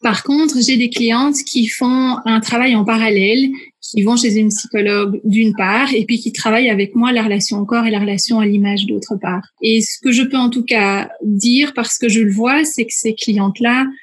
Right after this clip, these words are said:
évoluent beaucoup plus rapidement parce qu'elles arrivent à faire des ponts, en fait, entre les deux. Et il n'y a rien à faire quand on travaille différentes problématiques en parallèle, tout en prenant son temps, parce que ça, c'est important aussi.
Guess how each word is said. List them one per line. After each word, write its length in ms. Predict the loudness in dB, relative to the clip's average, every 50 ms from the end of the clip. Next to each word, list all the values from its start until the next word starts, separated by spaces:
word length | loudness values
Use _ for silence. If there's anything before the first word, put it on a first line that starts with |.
| -20 _ _ _ _ -6
évoluent 760 | -2 0 2 2 2 2 2 2 2 2 4 4 2 2 2 2
beaucoup 280 | 0 0 -2 -4 -6 _ _ -4
plus 180 | 0 0 2
rapidement 640 | 2 2 0 0 0 -2 -2 -2 0 2 2 2 2
parce 240 | 2 0 0 -2 -2
qu'elles 240 | 0 0 2 2 2
arrivent 220 | 0 0 0 0
à 100 | 0 -2
faire 220 | -2 -2 -2 0 2
des 160 | 0 0 -2
ponts, 280 | -2 -2 0 2 2
en 140 | 2 0 0
fait, 180 | 0 -2 -2 -2
entre 280 | -4 -4 -4 -2 -2
les 160 | 0 0 0 0
deux. 340 | 0 0 0 0 0 -2 -4 -4
Et 60 | -2
il 20 | -2
n'y 80 | 0
a 40 | 0
rien 120 | 0 0
à 80 | -2 -2
faire 200 | 0 -2 -2 -2
quand 120 | -2 -6 -4 -2
on 80 | -4 -4
travaille 540 | -4 -2 -2 -2 0 2 2 0 0 -2 -6 _ _ -2
différentes 480 | 0 2 2 2 0 0 0 -2 -2 -2
problématiques 720 | -2 0 0 2 2 0 0 -2 -2 0 0 0 0 -2 -6 -6
en 160 | -4 -2 -2
parallèle, 680 | -2 0 0 0 0 0 0 0 0 2 2 0 0 -2 -6 _ _ _ _ -4
tout 200 | -2 0 2 2
en 80 | 2
prenant 320 | 2 2 2 0 2 2 0
son 220 | -2 -2 -4 -2
temps, 220 | 0 0 0 0 0
parce 200 | -2 -4 -6 -6
que 80 | -6
ça, 160 | -6 -6 -6
c'est 180 | -6 -6 -4 -4
important 440 | -2 -4 -4 -4 -6 -4 -2 -2 -2
aussi. 340 | -2 -2 -2 0 -2 -2